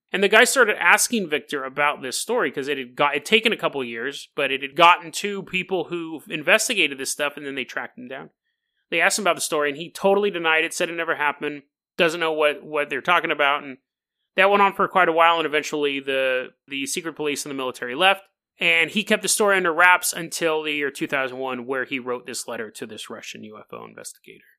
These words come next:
Alien abduction stories tend to be, "I was abducted, I have a few brief glimmers of memory,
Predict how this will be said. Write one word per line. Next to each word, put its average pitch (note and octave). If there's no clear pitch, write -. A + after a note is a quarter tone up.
Alien E4+
abduction E3
stories G#2
tend B3
to A#3+
be, A#2+
"I E3+
was E3+
abducted, G3+
I F#3
have F3
a D#3+
few G3+
brief F#3
glimmers E3+
of C#3
memory, D#3